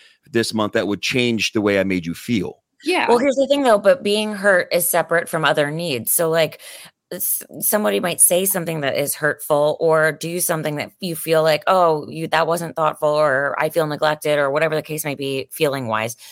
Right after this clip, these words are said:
Speaker 3: But then needs are like, "I need your support around the house," or, "I need you to take on this responsibility because I am underwater." So one, I think,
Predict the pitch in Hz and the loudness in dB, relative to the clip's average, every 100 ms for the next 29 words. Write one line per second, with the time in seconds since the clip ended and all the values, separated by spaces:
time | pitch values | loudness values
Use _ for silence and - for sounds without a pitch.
0 | - 180 180 165 151 185 233 180 156 - | -6 -2 0 0 0 -2 -2 -2 -4 -2
1 | 147 151 147 - - - 160 185 190 180 | 0 2 0 -8 -16 -2 0 0 -2 -2
2 | 160 156 147 - 151 147 143 135 131 143 | -2 -2 -6 -4 -2 -2 -2 -4 -6 -4
3 | 110 - - - - _ 170 160 - 165 | -4 -2 -4 -6 -20 _ 4 4 4 2
4 | 190 190 180 170 165 160 139 - _ 147 | 2 0 -2 -2 -2 -2 -6 -20 _ -4
5 | 196 196 190 185 156 147 135 139 139 175 | -2 0 0 2 2 2 0 -2 0 0
6 | - 160 - 131 - 143 135 147 135 143 | 0 -4 -4 -4 -2 -2 -2 -6 -6 -6
7 | - 139 151 143 147 131 131 113 117 110 | 0 2 2 0 -2 -4 -2 -2 -2 -2
8 | 98 - - 175 151 - - - 160 190 | -2 -4 0 4 2 0 -18 -6 0 2
9 | 220 220 190 175 | 2 -2 -2 -4